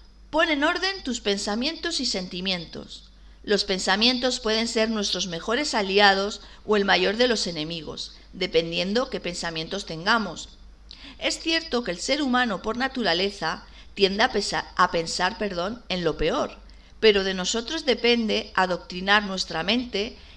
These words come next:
y sustituir un pensamiento negativo por otro positivo. Por ejemplo, si tiendes a ser muy exigente contigo mismo, contigo misma, y muchas veces te recriminas con que lo haces todo mal, puedes sustituir el pensamiento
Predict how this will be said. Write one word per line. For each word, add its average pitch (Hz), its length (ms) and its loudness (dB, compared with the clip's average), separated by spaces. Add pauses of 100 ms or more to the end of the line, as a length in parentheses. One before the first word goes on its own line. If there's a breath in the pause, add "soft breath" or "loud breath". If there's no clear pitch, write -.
(100 loud breath)
y 226 80 0
sustituir 220 640 -2
un 262 100 -2
pensamiento 240 580 0
negativo 196 760 -4
por 190 180 0
otro 233 240 0
positivo. 175 640 -6 (560 loud breath)
Por 247 160 2
ejemplo, 240 440 -2 (360 loud breath)
si 247 180 -2
tiendes 302 360 -4
a 294 80 2
ser 196 220 0
muy 233 180 2
exigente 226 600 -2
contigo 208 420 -2
mismo, 202 460 -4
contigo 190 420 -4
misma, 208 480 -4 (300 loud breath)
y 220 100 0
muchas 269 340 2
veces 247 360 2
te 190 80 -4
recriminas 180 760 -2
con 170 200 -10
que 170 100 -6
lo 160 100 -2
haces 254 240 -4
todo 208 240 0
mal, 208 360 2 (480 loud breath)
puedes 330 260 0
sustituir 247 560 0
el 214 120 2
pensamiento 208 840 -2